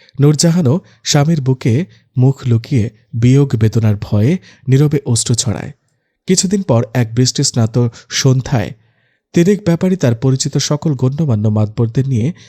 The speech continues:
বিচারের জন্য বৈঠকখানার আয়োজন করল। সেখানে সব ঘটনা পরিষ্কার হয়ে গেল আব্দুর রাজ্জাক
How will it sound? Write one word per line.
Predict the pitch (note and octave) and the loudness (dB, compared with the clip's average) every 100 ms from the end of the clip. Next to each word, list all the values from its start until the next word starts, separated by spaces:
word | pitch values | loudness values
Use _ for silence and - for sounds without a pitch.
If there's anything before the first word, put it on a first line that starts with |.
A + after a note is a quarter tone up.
| _ B2 | _ 0
বিচারের | B2+ D#3 D3 | 0 2 0
জন্য | C#3 D3 | 0 0
বৈঠকখানার | A#2+ A2 A2+ B2+ A#2 A2 G#2+ A#2 - _ - | 0 0 0 -4 -4 -4 0 -2 -4 _ -2
আয়োজন | A#2+ A#2+ C3 | 2 2 0
করল। | B2 G#2+ G2 - - _ _ _ _ | -2 -4 -4 -8 -14 _ _ _ _
সেখানে | - D#3+ - F3+ A#2+ | -2 0 0 0 0
সব | - C#3+ - | 2 -2 -2
ঘটনা | B2+ A#2+ D3+ | -2 -2 -2
পরিষ্কার | C#3 A#2+ A2+ - A2+ | 0 0 0 0 -2
হয়ে | A2 G#2 | 0 0
গেল | A2 C3+ - | 0 -2 -2
আব্দুর | A2+ - A2 | -4 -2 0
রাজ্জাক | G#2+ A#2+ | 0 0